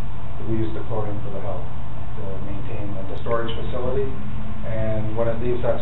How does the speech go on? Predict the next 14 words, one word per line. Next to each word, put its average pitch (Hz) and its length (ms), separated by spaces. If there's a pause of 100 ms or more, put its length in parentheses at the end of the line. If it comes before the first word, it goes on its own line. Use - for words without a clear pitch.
storage 120 360
facility, 113 560
we 107 160
have, 104 240
uh, 98 480
analyzers 104 680 (600)
that 98 160
check - 200 (600)
the, 104 440
the 107 120
level 110 240
of 110 80
the 110 80
disinfection. 110 560